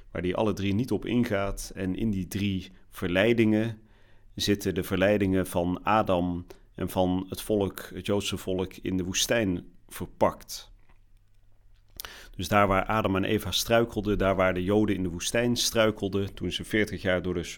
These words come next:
woestijn aan het zwerven waren, daar houdt Christus stand. Hè, hij gaat niet in op de verleidingen van de duivel.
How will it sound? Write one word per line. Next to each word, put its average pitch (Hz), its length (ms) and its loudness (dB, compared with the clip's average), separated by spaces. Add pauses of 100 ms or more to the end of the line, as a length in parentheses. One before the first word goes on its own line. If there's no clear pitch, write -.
(120)
woestijn 101 380 -2
aan 98 100 -2
het 95 100 0
zwerven 92 400 -4
waren, 87 440 -4 (480)
daar 101 160 2
houdt 87 220 -2
Christus - 320 -4
stand. - 560 0 (1200)
Hè, 107 100 -6
hij 101 180 0
gaat 95 220 -2
niet 117 200 0
in 120 220 2
op 98 160 -4
de 101 100 -4
verleidingen 95 500 2
van 90 120 -6
de 87 100 -2
duivel. 87 600 -2